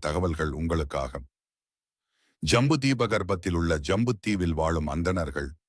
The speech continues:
மறையர்கள், சத்திரியர்கள், வைசியர்கள், சூத்திரர்கள், சாம்பவர்கள், முசல்மான்கள் முதலான அனைத்து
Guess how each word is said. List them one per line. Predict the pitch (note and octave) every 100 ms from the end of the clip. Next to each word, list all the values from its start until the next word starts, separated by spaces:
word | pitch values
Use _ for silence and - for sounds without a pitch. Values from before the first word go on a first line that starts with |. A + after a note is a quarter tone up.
| _ _ _ D#2+
மறையர்கள், | E2 G2 F#2 C#2+ D2 C#2 - _ _ _ _
சத்திரியர்கள், | - G#2 - B2 G#2 C#2+ D2 D2 - _ _ _ _
வைசியர்கள், | F#2 A#2 - G#2 D#2 D2 E2+ D#2+ _ _ _ _
சூத்திரர்கள், | - A#2+ A#2+ A2 F2+ C#2+ C#2+ C#2+ - _ _ _ _
சாம்பவர்கள், | - - G#2+ A2 F2+ D#2+ D#2 D#2+ C#2+ _ _ _ _ _
முசல்மான்கள் | F2+ G2 B2 B2 G#2 F#2+ F#2 E2
முதலான | D#2+ E2 E2 E2 D#2 E2
அனைத்து | G#2+ A2+